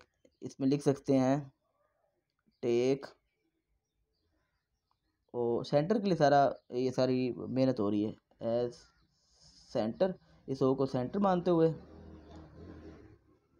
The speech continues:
and draw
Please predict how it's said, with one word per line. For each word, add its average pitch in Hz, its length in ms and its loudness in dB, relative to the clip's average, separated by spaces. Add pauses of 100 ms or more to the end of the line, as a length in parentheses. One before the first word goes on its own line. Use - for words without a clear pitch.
(420)
and 131 340 0 (1700)
draw 127 640 6